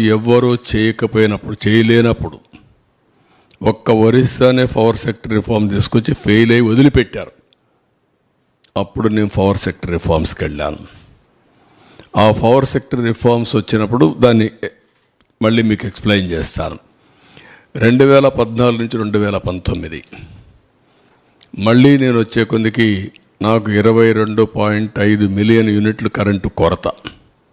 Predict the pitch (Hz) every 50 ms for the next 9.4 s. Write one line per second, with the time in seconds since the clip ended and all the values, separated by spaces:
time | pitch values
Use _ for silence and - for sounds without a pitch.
0 | _ _ _ _ _ _ _ - - - 95 107 110 107 110 - - 107 90 -
1 | - 95 90 - _ _ _ _ _ _ _ _ _ _ _ _ _ _ _ _
2 | _ _ _ _ _ - - 110 107 - - 127 127 127 117 101 101 101 - -
3 | _ - - - - - - - - _ _ - - 117 117 110 - 113 107 101
4 | 98 90 85 90 85 82 82 82 80 - _ _ _ _ _ _ _ _ _ _
5 | _ _ _ _ _ _ _ _ _ _ _ _ _ - 107 120 123 120 - 139
6 | 131 127 120 117 107 98 95 98 - - _ - _ - - - - _ _ _
7 | _ _ _ _ _ _ _ _ _ - - 127 110 117 117 113 113 113 113 117
8 | 117 156 - - _ _ _ _ _ _ _ _ _ _ _ _ - 120 85 85
9 | 90 104 107 110 113 113 117 127